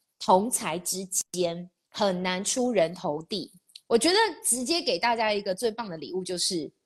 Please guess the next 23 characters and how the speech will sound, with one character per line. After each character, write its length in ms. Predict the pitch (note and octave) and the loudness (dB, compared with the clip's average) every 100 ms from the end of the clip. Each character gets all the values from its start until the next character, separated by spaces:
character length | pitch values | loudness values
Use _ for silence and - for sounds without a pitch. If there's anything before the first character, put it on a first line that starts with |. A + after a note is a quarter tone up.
| _ | _
离 220 | G#3 A#3+ | 6 6
开 240 | C4+ D#4 C4+ | 6 6 4
舒 200 | C4 A#3+ | 4 -2
适 240 | A#3+ G#3 | -4 -6
圈。 280 | F#3 G3+ F3 E4 - _ _ _ - | -4 -4 0 0 -2 _ _ _ -12
<laughs> 1040 | - - - - - _ _ _ - _ | -10 -10 -14 -16 -20 _ _ _ -8 _
带 220 | G4 F4+ | -2 0
着 160 | C4+ C4+ | 0 0
你 520 | A3+ G#3+ F3+ D#3+ D3 | 0 -4 -6 -10 -4
原 260 | - G#3+ C#4+ | 2 4 4
本 140 | D4 | 0
的 80 | G3 | 0
技 300 | F#3+ - D4+ | 0 0 0
能 300 | G#3 F3 E3 | -4 -6 -8
离 120 | E3+ E3 | -8 -8
开 240 | E3+ A3 | -4 -4
舒 220 | A3+ A#3+ | -2 -2
适 200 | A3+ A#3+ | -4 -4
圈， 480 | G3 - F3 D#3 D#3+ - _ - | -4 0 0 0 -4 -16 _ -4
很 260 | C4+ B3 | 2 4
有 180 | C#4+ D4 | 6 6
可 320 | D#4 C#4 F#3+ | 4 -2 -2
能 440 | E3+ D#3+ C#3+ E3+ | -2 -10 -12 -14